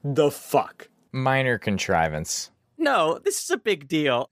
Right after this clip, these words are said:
Speaker 2: Not for this guy who doesn't exist. I think high-ranking officials say, "Hey, you need to get this package to this Rico guy." But,
Speaker 3: Perhaps.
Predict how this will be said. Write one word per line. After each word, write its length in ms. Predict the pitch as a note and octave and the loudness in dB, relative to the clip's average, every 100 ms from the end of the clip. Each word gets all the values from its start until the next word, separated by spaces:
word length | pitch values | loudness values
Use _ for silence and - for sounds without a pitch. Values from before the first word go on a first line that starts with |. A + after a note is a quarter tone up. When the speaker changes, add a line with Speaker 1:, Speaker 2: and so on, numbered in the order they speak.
| - | -6
Speaker 2:
Not 240 | D3 C#3+ | 0 0
for 140 | - A#2+ | 2 2
this 180 | A2 - | 2 2
guy 200 | G2+ F#2+ | 2 2
who 80 | |
doesn't 240 | G2+ F#2 F#2+ | 2 0 0
exist. 540 | F2 E2 F2+ D#2+ - _ _ - | -2 0 0 -2 -8 _ _ -2
I 180 | D3+ F3 | 0 0
think 300 | - D3 - - | -2 -4 -6 -14
high-ranking 1400 | - A#2+ A#2 A#2 G#2+ F2+ _ G2 A2+ A2+ A2+ G#2+ G#2 G2 | -2 2 4 2 0 -6 _ -2 0 0 0 0 0 -2
officials 640 | G2 - A2 G2+ G#2+ F#2+ F#2 | -8 -4 -2 -2 0 0 -2
say, 600 | - - F#2+ F#2 F2+ E2 - | -2 0 0 2 0 -4 -6
"Hey, 260 | G2 F#2 | 0 0
you 140 | F2 F2+ | 0 -4
need 160 | F2+ | -6
to 60 | E2+ | -6
get 140 | F2+ - | -6 -6
this 140 | F2+ | -8
package 500 | - F#2+ E2+ E2 - | -2 -2 -2 -6 -8
to 120 | F#2 | -8
this 220 | F2 F2 | -6 -6
Rico 400 | F2 F#2 E2 F2 | -6 -6 -4 -4
guy." 400 | E2 E2 D#2+ D#2+ - _ _ _ _ _ _ | -2 -2 -2 -2 -8 _ _ _ _ _ _
But, 140 | - A2 | 0 2
Speaker 3:
Perhaps. 480 | A#2 G2+ - - | 2 0 -4 -10